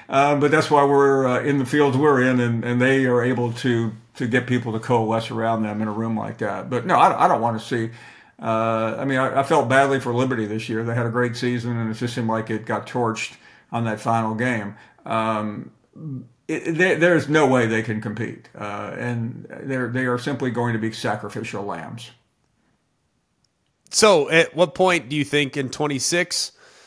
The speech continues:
Speaker 2: the Big Ten and the S E C have already said, "Hey, we're starting to kinda work together"? And I, I know that, well, Greg Sankey and Tony Petitti have said, "Yeah, you know, we're, we're, we're gonna make sure that we, we satisfy everybody. We're,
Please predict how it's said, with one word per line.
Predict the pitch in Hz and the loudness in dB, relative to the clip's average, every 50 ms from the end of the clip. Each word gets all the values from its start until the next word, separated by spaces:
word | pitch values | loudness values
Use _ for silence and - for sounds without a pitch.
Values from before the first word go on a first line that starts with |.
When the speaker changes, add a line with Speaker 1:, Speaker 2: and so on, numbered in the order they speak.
| _ _ _ _ _ _ | _ _ _ _ _ _
Speaker 2:
the | 127 113 | -4 -4
Big | 147 156 143 - | -4 -4 -4 -2
Ten | 160 165 160 160 156 | 0 2 2 2 2
and | 147 131 | 0 -2
the | 120 120 135 | -2 0 0
S | 151 151 - 160 | 0 0 -2 -4
E | 143 | -2
C | - - - 156 156 156 151 | -2 -2 0 0 2 2 2
have | 139 113 | 2 4
already | 123 127 139 147 | 4 4 4 2
said, | 135 - 165 156 151 139 | 0 2 4 4 4 6
"Hey, | 135 143 | 4 2
we're | 160 151 147 151 | 2 0 -2 -4
starting | - - 185 165 165 160 165 165 | -2 0 2 2 2 2 -2 -4
to | 160 | -2
kinda | - 180 165 175 175 | 0 2 2 4 4
work | 170 180 180 175 - | 4 4 2 0 -2
together"? | 208 185 214 214 202 165 151 143 151 | 0 4 6 6 6 6 4 4 4
And | 151 147 | 4 2
I, | 143 131 - 139 | 0 -2 -2 -2
I | 143 | 0
know | 147 147 156 | 2 0 2
that, | 147 147 147 127 - | 2 0 -2 -2 0
well, | 135 143 143 139 131 | 2 4 4 4 4
Greg | 117 139 139 135 131 | 4 4 2 4 2
Sankey | - - 151 143 135 - 139 135 | -2 -2 -2 -2 -2 -4 -4 -4
and | 127 123 | -4 -4
Tony | - 143 131 117 | -4 -4 -4 -4
Petitti | 110 110 117 - - 208 220 202 190 170 156 | -6 -8 -8 -4 0 0 2 2 2 0 0
have | 139 - | -2 -2
said, | - 160 147 139 139 180 | 0 0 0 0 0 -4
"Yeah, | 226 247 240 220 208 202 | -6 -6 -4 -4 -4 -4
you | 190 202 190 | -2 0 0
know, | 185 180 175 175 175 | 2 2 2 2 2
we're, | 170 170 160 151 | 2 0 -2 -4
we're, | 147 143 156 160 156 139 | -8 -8 -8 -8 -8 -6
we're | 143 160 170 180 | -2 -2 -2 0
gonna | 170 180 175 165 | -2 -4 -6 -6
make | 160 156 160 151 - | -6 -6 -8 -6 -6
sure | - - 175 170 170 170 165 | -4 -2 0 2 2 2 2
that | 139 147 135 123 | 0 -2 -2 -2
we, | 131 127 127 123 123 - | -4 -4 -4 -4 -4 -6
we | - 131 135 123 | -6 -6 -4 -4
satisfy | - - 147 139 151 160 151 - - 156 147 151 | 0 0 0 0 0 -2 -2 0 0 2 2 4
everybody. | 151 151 151 151 139 143 143 147 151 147 | 2 2 0 2 2 2 2 4 2 2
We're, | 139 131 127 127 - - | 4 4 4 4 4 0